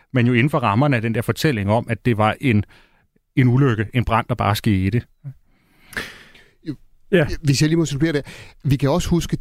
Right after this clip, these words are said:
Speaker 3: det helikopterangreb, der blev lavet på et brændstofdepot i, øh, i byen Belgorod, som ligger lige tæt på den ukrainsk-russiske grænse, og hvor der også i russiske, øh, statsmedier var straks kritik af, hvem havde styr på, øh, luftværns, øh,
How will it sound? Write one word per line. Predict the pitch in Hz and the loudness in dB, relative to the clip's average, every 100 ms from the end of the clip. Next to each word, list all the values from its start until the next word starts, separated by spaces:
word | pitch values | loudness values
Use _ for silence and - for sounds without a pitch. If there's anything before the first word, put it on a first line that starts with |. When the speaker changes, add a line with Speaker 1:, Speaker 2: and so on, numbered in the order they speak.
| - | 0
Speaker 3:
det | 147 | 2
helikopterangreb, | 143 131 - 135 - 147 123 - 120 - | 2 -2 -2 -2 -2 -2 -2 -2 -4 -4
der | |
blev | 127 120 | -2 -2
lavet | 110 120 | 0 -2
på | - 139 | 0 -2
et | 127 | -2
brændstofdepot | - 117 127 151 - 131 135 131 - - | -4 -4 -2 -4 -4 -4 -4 -4 -10 -10
i, | - 117 117 123 202 | -4 -2 0 -2 -4
øh, | 113 104 95 | -4 -4 -4
i | 110 104 | -6 -6
byen | - 143 127 | -2 0 0
Belgorod, | 135 139 156 120 - | 0 -2 -2 -4 -6
som | - 120 | -4 -2
ligger | 107 117 131 123 - | 0 0 0 -4 -8
lige | 127 131 139 | -4 0 0
tæt | - 135 | -2 -4
på | - 135 | -2 -2
den | 127 117 113 | 0 -2 -2
ukrainsk-russiske | - 127 131 143 - 117 120 120 | -2 -2 -2 -4 -2 -2 -2 -4
grænse, | 117 - 98 110 139 131 _ - - - - | -6 -6 -2 0 0 -2 _ -20 -20 -10 -4
og | 117 | -2
hvor | 110 123 | 0 0
der | 117 | 0
også | 117 - 107 147 | -4 -2 -2 -2
i | 143 135 | 0 0
russiske, | 117 131 - 147 - 113 - - | 2 0 0 -2 -2 -4 -4 -6
øh, | 101 98 92 | -4 -2 -4
statsmedier | - 160 - 143 117 120 107 - - - | -2 -2 0 0 0 -2 -4 -6 -18 -4
var | 113 117 | -2 -2
straks | - 110 - | -2 -4 -4
kritik | - 127 - 131 120 | -4 -2 0 -2 -2
af, | 107 | -2
hvem | 143 151 | -2 0
havde | 135 127 | 0 0
styr | - 135 120 | 0 -2 0
på, | - 120 107 107 | -2 -2 -4 -8
øh, | 92 95 | -8 -4
luftværns, | 131 151 - 135 110 104 104 98 95 101 110 101 107 - - | -2 -4 -6 -6 -4 -4 -4 -4 -4 -2 -2 -2 -2 -6 -6
øh, | 127 | -4